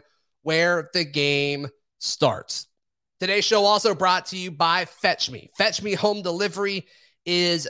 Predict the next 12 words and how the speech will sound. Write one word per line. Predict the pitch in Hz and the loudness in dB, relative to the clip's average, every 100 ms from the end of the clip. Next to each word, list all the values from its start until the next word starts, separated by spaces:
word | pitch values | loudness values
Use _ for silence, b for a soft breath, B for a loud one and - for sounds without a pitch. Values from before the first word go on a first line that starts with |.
| - | -12
the | 139 202 196 | -8 -6 -4
most | 180 202 285 - - | -2 0 0 -2 -2
convenient | 254 180 196 202 202 202 165 | -2 0 0 0 0 -4 -2
way | 147 139 135 135 | 0 2 0 -2
to | 170 | -6
get | 143 156 147 | -2 -2 -4
your | 117 147 190 202 | -8 -2 0 0
family's | - 180 175 180 - | -2 -2 -2 -4 -2
meal | 156 147 | -2 0
delivered | 147 143 139 143 | 0 0 -2 -2
to | 147 | -4
you | 131 135 135 | -4 -4 -6